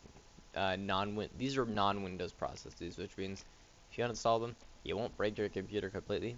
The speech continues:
but you might break some programs. Um, you can either end the task by clicking over here, or you can uninstall the program causing it. If I uninstalled this,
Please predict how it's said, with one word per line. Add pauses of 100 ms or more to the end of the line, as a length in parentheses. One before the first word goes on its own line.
(140)
but
you
might
break
some
programs. (960)
Um, (2500)
you
can
either
end
the
task
by
clicking
over
here, (320)
or
you
can
uninstall
the
program
causing
it. (400)
If
I
uninstalled
this,